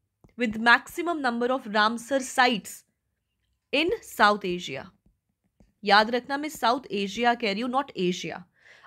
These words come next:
अगर मैं बात करूँ all over Asia की, it is third। इंडिया। ठीक है, अब हमने देख लिया maximum number of wi-, ये wetlands को, अ, ये, अ, आपके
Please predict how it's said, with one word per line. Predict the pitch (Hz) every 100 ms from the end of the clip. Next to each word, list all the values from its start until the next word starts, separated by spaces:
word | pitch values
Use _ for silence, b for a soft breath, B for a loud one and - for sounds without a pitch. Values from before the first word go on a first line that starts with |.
| b
अगर | 240 302
मैं | 320 320
बात | 285 285
करूँ | - 320 339
all | - 233 285
over | 294 294
Asia | 294 269 302 302
की, | 311 392 - _ _ - 233
it | 262
is | 269 -
third। | 160 - - _ _ _ - _ _ 220
इंडिया। | 208 175 - _ _ _ _ _ _ _ _ _ _ _ _ _ _ _ _ _ -
ठीक | 294 392
है, | 466 _ _ _ _ _ -
अब | 190 - _ b b b
हमने | 240 254 294
देख | 277 285 294
लिया | 339
maximum | 269 240 - 294
number | 277 262 269
of | 277 240
wi-, | 233 -
ये | 220 233
wetlands | 226 226 240 247 247 254 - _ _ _ -
को, | 214
अ, | - 101 98 - - 117 185
ये, | 190
अ, | - 170
आपके | 190 190 214